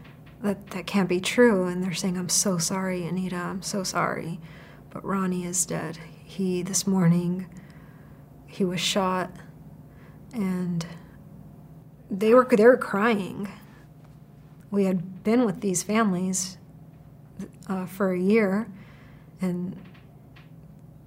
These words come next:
their husbands were really good friends with Ronnie, and the wives were really good friends with me.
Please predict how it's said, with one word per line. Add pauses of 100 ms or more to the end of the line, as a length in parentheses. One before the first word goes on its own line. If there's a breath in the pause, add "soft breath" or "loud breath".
(280)
their
husbands
were
really
good
friends
with
Ronnie,
and
the
wives
were
really
good
friends
with
me.